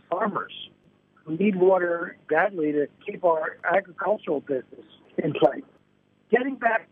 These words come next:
to America, we are hopeful that Jerome Powell gets a little less aggressive with rate hikes and begins to consider either a quarter or a half a point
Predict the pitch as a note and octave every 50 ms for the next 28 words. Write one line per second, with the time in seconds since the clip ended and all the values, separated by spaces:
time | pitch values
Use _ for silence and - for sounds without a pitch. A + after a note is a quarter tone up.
0 | - G#3 G#3 G#3 G3+ G3 F#3+ - - F#3 E3+ F3+ G3+ A3 G#3+ G3+ - E3+ E3+ -
1 | D3+ D3+ - - _ _ - G3 G3+ G#3 G3 F#3+ F#3 F#3 D#3+ - F#3+ A#3 A#3+ -
2 | - - F#3+ F3 E3+ E3+ F3 F#3 - _ _ _ _ D#3 - F3+ F3 F3 E3 E3+
3 | F3 F3 _ _ _ _ - F3 G3 G#3+ A3 G#3+ - - F#3 G3+ G#3 G#3+ G3+ F#3+
4 | F3 E3 E3 E3+ E3 _ _ _ _ _ _ _ _ - F#3 E3+ - - E3+ F#3
5 | A3 G#3+ G#3 G3 G3+ G3 - - F3 - - G3+ G3 F#3+ - - - - E3+ D#3+
6 | - - F#3 G3 A3+ A#3+ F3 D3+ D3+ D3 D#3 - - - - - - _ _ _
7 | _ _ _ _ _ _ _ _ _ _ _ - E3 D#3+ E3 E3+ E3+ E3+ E3+ E3
8 | E3 E3+ E3+ - - E3 D#3+ - - F#3+ G3 G3 G3 G3 F#3+ - - - - G3
9 | F#3 F3+ F3 F3+ F3 E3+ - - - E3 D#3 - - G3+ F#3+ F3+ F3+ F3 F3 E3+
10 | E3 D#3+ D3+ C#3+ _ _ _ _ _ _ _ _ _ _ - F3 D#3 E3 E3 D#3+
11 | D3+ - - - F#3+ G3+ G3 G3+ G3+ F#3+ E3+ E3 D#3+ D3 D3 F3 G#3+ A3 - A#3
12 | - _ - E3+ D#3 D3 C#3 D#3